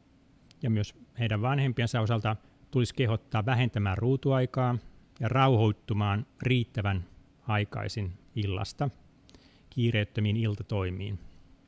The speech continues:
jotta olisi mahdollista nukkua tää omaa unen tarvetta vastaava yöuni.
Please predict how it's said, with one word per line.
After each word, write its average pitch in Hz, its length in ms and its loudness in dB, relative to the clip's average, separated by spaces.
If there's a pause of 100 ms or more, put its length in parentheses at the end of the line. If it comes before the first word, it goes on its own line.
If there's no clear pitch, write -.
(640)
jotta 139 300 0
olisi 113 200 0
mahdollista 104 360 0
nukkua 104 360 -2
tää 90 360 -2 (500)
omaa 113 280 4
unen 110 260 2
tarvetta 92 400 -2
vastaava 95 500 -4 (1800)
yöuni. 104 440 0